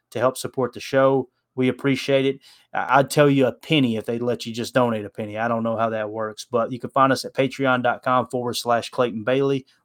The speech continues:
Once again, play to the big team before Packer, uh, Packers Total Access. Make sure you guys are supporting Ryan and Packernet Podcast before you support this show, but I'm gonna mention it because,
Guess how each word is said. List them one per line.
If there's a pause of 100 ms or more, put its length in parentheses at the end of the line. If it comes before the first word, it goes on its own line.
Once
again, (300)
play
to
the
big
team
before
Packer,
uh,
Packers
Total
Access. (380)
Make
sure (200)
you
guys
are
supporting
Ryan
and
Packernet
Podcast
before
you
support
this
show,
but
I'm
gonna
mention
it
because,